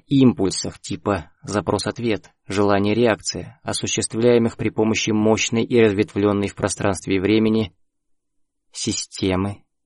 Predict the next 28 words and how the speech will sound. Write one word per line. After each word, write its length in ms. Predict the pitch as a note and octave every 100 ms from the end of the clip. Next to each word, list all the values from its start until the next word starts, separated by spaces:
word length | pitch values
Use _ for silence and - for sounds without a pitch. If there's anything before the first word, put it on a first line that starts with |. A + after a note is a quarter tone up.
| _
тонких 480 | G#2+ F#2+ F2 G#2+ - -
энергоинформационных 960 | A2+ A2 G2+ G2 A2 G#2+ - G#2 G#2+
связей, 480 | - A#2+ C3 F2 E2+
которые 420 | E2 F2+ F#2 F#2
мы 260 | F#2 F#2+ - _ _
применительно 600 | - G#2 G#2+ G#2+ - F#2+
к 20 | F2+
человеку 560 | - G2 G2 A#2 A#2+
называем 540 | G#2+ F2+ F#2+ G#2 G2 - _
кармическими 800 | - G#2+ G2 G2 - - G#2 F#2+ -
чакранными 560 | - G2+ G2+ F#2+ F#2 F#2
каналами. 560 | G#2+ G#2 F2 E2 D#2+ _ _ _ -
Таким 380 | A#2 - A#2 C3
образом, 540 | B2 F#2+ E2+ F2 F2 _ -
для 200 | A2 G#2
всякого 560 | - B2+ B2+ A#2 A2
разобравшегося 1040 | - A2+ G2 A2+ G#2 A#2 G#2+ - G2 - F#2+
в 60 |
этой 160 | G2+ G2
информации 520 | F#2 G2 G2+ G2 G#2
человека 540 | - G#2 G#2 B2 B2
становится 500 | A2+ G2 G2 G2 -
вполне 400 | G2+ G2+ G2 G2
очевидно, 520 | G2+ - A#2+ A#2 F2+ E2
что 220 | - F2
так 200 | G2 F2
называемая 520 | F#2 F#2+ F#2+ F2+ F2+
смерть — 540 | - A#2+ A#2+ G#2 -